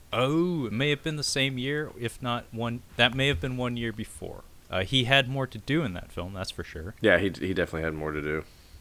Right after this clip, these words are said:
Speaker 1: But he was funny in both of them, surprisingly. <laughs>
Speaker 2: Yeah.
Speaker 1: Like, I think he's just quick, because it seemed like a lot of his stuff in this movie was ad-libbed.
Speaker 2: I still,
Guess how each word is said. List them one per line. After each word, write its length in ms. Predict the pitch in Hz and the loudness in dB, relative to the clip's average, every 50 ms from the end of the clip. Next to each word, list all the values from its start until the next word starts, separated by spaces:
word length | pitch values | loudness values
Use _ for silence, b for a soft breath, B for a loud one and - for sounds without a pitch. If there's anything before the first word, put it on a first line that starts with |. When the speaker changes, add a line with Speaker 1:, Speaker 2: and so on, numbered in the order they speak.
| - - - | -20 -6 0
Speaker 1:
But 180 | - 117 131 110 | 2 2 2 2
he 160 | 117 156 156 | 2 2 4
was 180 | 160 151 - - | 4 4 2 0
funny 480 | - - - - 156 185 247 196 117 | -4 -4 2 4 4 6 6 4 2
in 80 | 95 87 | 2 0
both 260 | - 92 87 85 - | 0 0 0 0 -2
of 80 | 92 85 | -4 -4
them, 160 | 85 82 - | -4 -6 -6
surprisingly. 720 | - 95 - 90 85 85 87 110 - - - 147 143 - | -8 -6 -2 -2 -2 2 4 4 4 6 6 8 8 10
<laughs> 40 | - | 10
Speaker 2:
Yeah. 260 | 208 143 110 104 87 | 10 12 12 10 10
Speaker 1:
Like, 180 | 101 117 120 - - - b b b b b b b b | 10 8 6 4 0 -10 b b b b b b b b
I 80 | 123 127 | 4 6
think 200 | - 190 202 - | 8 8 8 8
he's 220 | - 202 175 - | 6 2 2 2
just 240 | - - 139 - - | 0 0 0 0 -2
quick, 380 | - - 131 98 78 - - - - - - - | -2 0 0 0 0 -2 -6 -14 -16 -12 -6 -4
because 320 | 104 - - 104 95 104 | -4 0 0 0 0 0
it 60 | 117 | 0
seemed 280 | - - 139 135 131 127 | 2 4 6 6 6 6
like 200 | 123 113 104 110 | 4 4 2 2
a 40 | 98 | 0
lot 200 | 95 101 98 98 | 2 2 2 2
of 80 | 90 | 0
his 120 | 98 92 - | -2 -2 -4
stuff 360 | - - 98 90 87 - - | -2 0 0 -2 -2 -4 -6
in 160 | 104 92 87 | -8 -4 -2
this 220 | 107 104 - - | -2 -2 -2 -2
movie 300 | 101 92 90 90 92 87 | -4 -6 -6 -6 -6 -8
was 180 | 85 87 82 - | -8 -6 -6 -4
ad-libbed. 540 | 82 87 90 90 - - 90 90 90 - B B B B B B | -4 -4 -4 -6 -8 -10 -10 -10 -12 -12 B B B B B B
Speaker 2:
I 60 | - | 2
still, 180 | 277 - 466 | 4 4 4